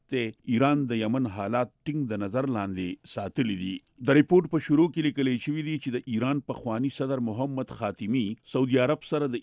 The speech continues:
ایران د تعلقاتو خوږولو دپاره په کال نولس سوه اته نوي کې د سعودي عرب په خپله دوره کې د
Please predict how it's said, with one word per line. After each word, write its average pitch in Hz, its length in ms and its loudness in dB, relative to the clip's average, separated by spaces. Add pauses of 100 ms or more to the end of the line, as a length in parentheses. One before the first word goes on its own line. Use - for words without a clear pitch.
ایران 127 300 0
د 127 180 -6
تعلقاتو 107 520 -6
خوږولو 113 520 -4
دپاره 127 400 -6
په 107 60 -10
کال 113 340 -4
نولس 131 340 -2
سوه 113 220 -4 (180)
اته 143 180 -4
نوي 123 320 -2
کې 95 460 -6
د 107 120 -2
سعودي 113 260 0
عرب 131 260 0
په 131 140 -6
خپله 123 340 -4
دوره 110 220 -2
کې 101 500 -6
د 107 100 -2